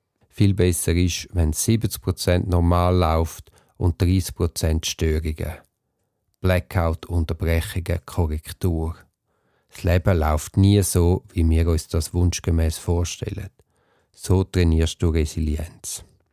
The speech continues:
Ein Fehler ist auch, wenn man das zu vage visualisiert. Im Sinn, ich bin selbstbewusst.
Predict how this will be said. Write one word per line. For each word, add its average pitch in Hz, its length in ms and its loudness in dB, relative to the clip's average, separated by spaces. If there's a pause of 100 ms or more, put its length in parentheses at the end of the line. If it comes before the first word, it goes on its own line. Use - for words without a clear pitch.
(1120)
Ein 95 120 2
Fehler 95 340 2
ist 98 160 0
auch, 90 160 2
wenn 87 140 4
man 87 80 2
das 85 220 -2
zu 95 300 0
vage 80 580 2
visualisiert. 80 1160 -2 (320)
Im 87 140 0
Sinn, 87 280 0
ich 87 220 -2
bin 87 100 -4
selbstbewusst. 82 1120 -4